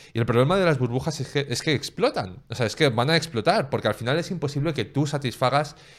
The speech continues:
la paja mental de cada uno. O sea, a nosotros nos ha pasado. A ti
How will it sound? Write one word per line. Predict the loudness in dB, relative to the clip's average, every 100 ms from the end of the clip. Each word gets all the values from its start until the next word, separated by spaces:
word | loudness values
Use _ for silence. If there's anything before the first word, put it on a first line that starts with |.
| -20 _
la | 2 4
paja | 4 2
mental | 2 0 2
de | 4
cada | 4 6
uno. | 4 4
O |
sea, | 4 4
a | 4
nosotros | 0 -2 -2
nos | 0
ha | -2
pasado. | -2 2 2 2 -2
A | -6
ti | 2 4 4